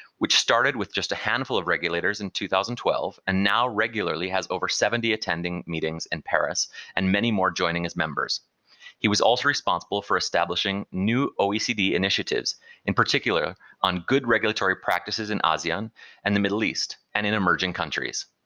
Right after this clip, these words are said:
Lastly, he founded the work on behavioral insights at the O E C D and continues to provide a leadership role advising international and public sector bodies, as well as applying it within the O E C D.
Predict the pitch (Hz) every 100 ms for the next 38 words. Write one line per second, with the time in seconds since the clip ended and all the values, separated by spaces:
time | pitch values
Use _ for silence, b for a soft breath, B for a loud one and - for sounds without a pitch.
0 | _ _ _ b b b b b _ 123
1 | 147 - 101 92 - 107 127 143 120 92
2 | 87 - 90 85 104 110 - 107 104 78
3 | 80 87 - 82 80 - 76 78 - 104
4 | - 110 135 151 165 - 147 85 76 85
5 | 95 98 110 113 139 - 82 78 - 85
6 | 92 87 92 - 123 143 92 - 95 98
7 | 98 - 87 98 - 90 - 110 104 98
8 | 78 80 - B B B 95 95 98 95
9 | - 127 123 95 82 92 87 85 92 78
10 | 80 92 90 85 -